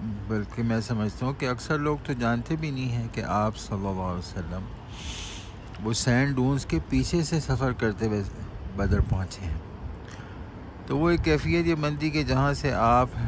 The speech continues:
सल्लल्लाहु अलैहि वसल्लम गुज़रे हैं, आपके सहाबा गुज़रे हैं, उन रस्तों पे चलने से शिफा मिलती है, उन रस्तों पे चलने से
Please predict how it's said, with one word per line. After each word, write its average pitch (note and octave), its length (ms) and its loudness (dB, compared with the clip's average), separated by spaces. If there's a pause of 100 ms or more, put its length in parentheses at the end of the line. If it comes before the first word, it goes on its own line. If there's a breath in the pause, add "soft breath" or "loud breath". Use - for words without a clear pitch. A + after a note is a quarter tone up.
सल्लल्लाहु G#2+ 380 -2
अलैहि G2+ 100 0
वसल्लम A2 380 -2
गुज़रे G2 260 0
हैं, G#2+ 80 2
आपके G2+ 260 0
सहाबा G2+ 440 0
गुज़रे G2+ 320 0
हैं, F#2+ 220 0 (560 loud breath)
उन D3+ 180 4
रस्तों C3+ 380 4
पे D#3 120 4
चलने C#3+ 400 2
से D3+ 500 2
शिफा C3 420 4
मिलती A#2 400 0
है, E2+ 200 2 (1700 loud breath)
उन A#2 160 2
रस्तों A#2+ 280 2
पे C#3 140 0
चलने C3 380 0
से C#3+ 220 0